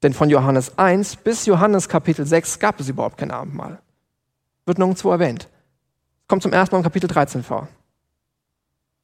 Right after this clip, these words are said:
Zumal es für Juden sowieso undenkbar war, Blut zu trinken. Das war strengstens verboten.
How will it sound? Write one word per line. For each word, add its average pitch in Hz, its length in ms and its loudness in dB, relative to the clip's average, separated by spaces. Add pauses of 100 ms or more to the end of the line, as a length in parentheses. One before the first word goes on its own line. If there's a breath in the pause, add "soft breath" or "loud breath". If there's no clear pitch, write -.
(360)
Zumal 156 240 4
es 170 60 -4
für - 80 0
Juden 156 200 2
sowieso 147 300 2
undenkbar 147 640 2
war, 120 480 -2 (480)
Blut 151 240 0
zu - 100 -10
trinken. - 480 -10 (280)
Das - 160 -12
war 127 180 2
strengstens 127 360 -6
verboten. 131 460 -6